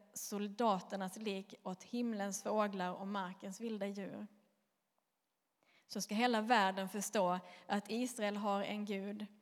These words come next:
och att alla här ska inse att det inte är med svärd och spjut som Herren ger seger.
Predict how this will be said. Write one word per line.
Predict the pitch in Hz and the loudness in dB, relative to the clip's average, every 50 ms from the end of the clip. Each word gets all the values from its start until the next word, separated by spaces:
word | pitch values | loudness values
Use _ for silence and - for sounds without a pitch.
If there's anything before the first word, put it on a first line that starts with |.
| _ _ _ _ - - - | _ _ _ _ -20 -20 -10
och | - - 202 226 | -8 -4 -2 -2
att | 220 226 - | -2 2 4
alla | 226 240 247 254 247 240 233 | 6 6 6 6 4 4 4
här | 247 254 233 220 | 4 6 4 4
ska | 220 - - - | 2 0 -2 -2
inse | - 226 226 233 233 233 233 - 202 196 | 0 0 0 0 0 -2 -2 0 0 0
att | - 202 202 - | 2 0 0 0
det | 214 226 | 0 0
inte | 220 220 220 - 202 | 0 0 0 0 0
är | 214 | 2
med | 208 208 202 | 0 0 -2
svärd | - - 233 262 240 214 196 190 202 208 | -2 2 4 6 6 6 6 4 2 0
och | 202 | -2
spjut | - - - 269 277 233 202 190 - | -4 -4 -2 0 0 2 0 0 -4
som | - - 202 202 202 | -6 -6 -4 -4 -2
Herren | 190 214 214 214 214 208 196 185 190 196 | 0 2 2 2 2 2 0 -2 -2 -2
ger | 196 190 | -2 -2
seger. | 185 - - 277 220 190 185 190 185 - 196 - - 202 | -4 -2 0 0 0 2 0 -4 -4 -6 -6 -6 -6 -8